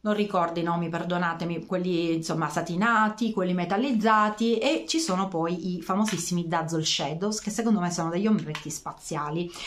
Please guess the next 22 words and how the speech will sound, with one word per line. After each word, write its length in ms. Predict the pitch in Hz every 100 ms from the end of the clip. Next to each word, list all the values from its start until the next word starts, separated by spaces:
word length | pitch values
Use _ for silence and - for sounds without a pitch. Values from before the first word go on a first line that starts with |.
| - - - -
Eh, 240 | 226 220
come 380 | 214 640 622 311
ombretto 400 | 233 233 277 -
singolo 380 | 262 262 269 202
di 100 | 185
mac, 360 | 196 160 165 247
io 240 | 302 381
ho 60 | 202
soltanto 760 | - 403 415 220 185 202 240
questo 340 | 240 226 180 220
nella 260 | 208 214
colorazione 1160 | 214 226 254 - - - 214 202 202 202 202 202 -
Olive, 920 | 190 175 185 190 175 175 196 190 190 - _ -
no, 420 | 180 196 185 175
Mo 320 | 190 247 294
Money, 560 | 254 240 254 254 254 254
Mo 260 | 208 214
Problem, 880 | 214 185 170 160 180 165 175 175 175 - _ _ _ _
che 140 | 254
è 160 | 233 233
un 260 | 220 220 214
oliva 680 | 196 190 180 175 185 185